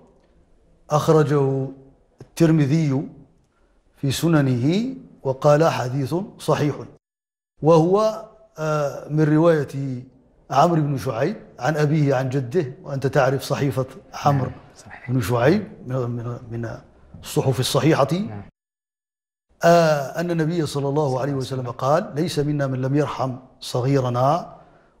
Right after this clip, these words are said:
Speaker 1: ويوقر كبيرنا ويعرف لعالمنا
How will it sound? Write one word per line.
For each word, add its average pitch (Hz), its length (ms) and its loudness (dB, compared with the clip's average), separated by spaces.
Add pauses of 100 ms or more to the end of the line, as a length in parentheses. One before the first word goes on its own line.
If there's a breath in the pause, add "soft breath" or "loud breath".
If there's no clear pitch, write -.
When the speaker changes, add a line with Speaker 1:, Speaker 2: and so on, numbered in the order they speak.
(120)
Speaker 1:
ويوقر 143 880 2 (640)
كبيرنا 131 1040 2 (760 soft breath)
ويعرف 185 640 4
لعالمنا 147 1040 -4